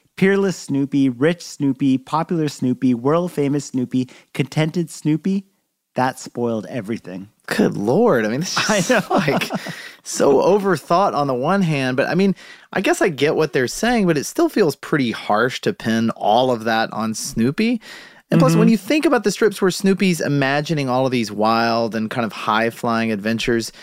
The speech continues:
Speaker 2: they usually end with a reality bursting his bubble in some way. And, you know, like, all of a sudden Snoopy feels cold, so we're back on top of his doghouse instead
Speaker 1: Sure.
Speaker 2: of the desert or wherever. But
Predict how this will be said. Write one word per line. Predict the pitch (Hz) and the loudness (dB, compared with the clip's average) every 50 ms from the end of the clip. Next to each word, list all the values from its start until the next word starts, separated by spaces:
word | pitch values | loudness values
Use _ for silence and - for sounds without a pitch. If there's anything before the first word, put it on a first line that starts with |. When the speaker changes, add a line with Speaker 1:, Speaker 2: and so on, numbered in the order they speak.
| - - - - - _ _ - | -20 -20 -20 -20 -20 _ _ 0
Speaker 2:
they | - | 0
usually | 208 202 233 269 269 247 233 170 87 135 | 2 4 4 4 4 4 2 2 2 2
end | 214 247 262 262 226 | 2 2 2 4 2
with | 220 185 | 4 4
a | 190 | 4
reality | 170 170 170 170 180 190 196 190 190 175 | 2 2 2 2 2 2 0 0 0 -2
bursting | 139 - - 143 170 202 - - - 196 180 | -2 0 0 2 2 0 0 -2 -2 0 0
his | 170 151 131 | 0 0 0
bubble | 127 170 214 262 - 311 262 214 | 0 0 0 0 0 0 0 0
in | 165 135 123 | 0 0 -2
some | - - 127 113 107 | -2 -2 -2 0 0
way. | 107 107 107 107 107 113 | 0 -2 0 0 0 0
And, | 123 131 135 - - - - - - _ - | 0 -2 -4 -6 -10 -18 -20 -20 -16 _ 0
you | - | 2
know, | 220 | 2
like, | 208 - | 2 2
all | - 180 196 | 2 2 2
of | 196 185 | 2 2
a | |
sudden | 170 - 190 170 156 | 2 0 0 0 0
Snoopy | - - - 160 143 147 123 | -2 -2 -2 -2 -2 -2 -2
feels | - - 117 110 - | 0 0 0 0 -2
cold, | - - 196 185 175 170 160 160 151 - | 0 0 2 4 4 4 2 2 0 0
so | - 143 | 0 0
we're | 123 120 | 0 0
back | 110 120 123 123 123 127 | 0 0 0 -2 -2 -4
on | 120 110 | -6 -4
top | - 120 107 - | -2 -4 -4 -4
of | 107 98 | -4 -6
his | 104 98 92 | -6 -4 0
doghouse | 120 123 123 123 123 117 127 127 117 117 117 113 - 113 | 0 2 2 2 2 0 0 0 0 0 0 -2 -4 -6
instead | 107 95 - 139 127 | -6 -2 0 0 2
Speaker 1:
Sure. | 123 127 | 2 0
Speaker 2:
of | 127 | -2
the | 98 92 | -4 -4
desert | 101 143 143 143 123 131 135 131 127 127 123 117 | -2 -2 -2 0 0 0 2 2 2 2 0 0
or | 110 | 0
wherever. | 107 107 120 123 127 131 131 131 139 139 131 131 | 0 0 0 2 2 0 0 -2 -2 -2 -2 -2
But | 123 131 120 | -2 -2 -4